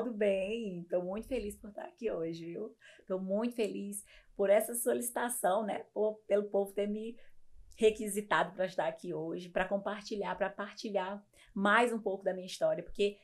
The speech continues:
eu sempre falo, né? Sempre falo muito da minha história, então tô muito feliz, muito obrigada pelo convite.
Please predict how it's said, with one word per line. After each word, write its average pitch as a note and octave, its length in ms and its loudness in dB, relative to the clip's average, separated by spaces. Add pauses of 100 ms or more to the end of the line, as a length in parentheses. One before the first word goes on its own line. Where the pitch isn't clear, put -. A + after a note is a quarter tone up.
(100)
eu G#3 100 4
sempre C4+ 400 4
falo, F#3+ 480 -4
né? - 280 -4
Sempre - 280 -6
falo F#3 220 -14
muito F#3 180 -14
da F3+ 80 -12
minha F3 120 -8
história, F3+ 320 -10
então F3+ 240 -10
tô G3 100 -4
muito F#3+ 320 -8
feliz, G#3 380 -8
muito G3+ 220 -8
obrigada G3 520 -8
pelo F3 180 -8
convite. - 600 -14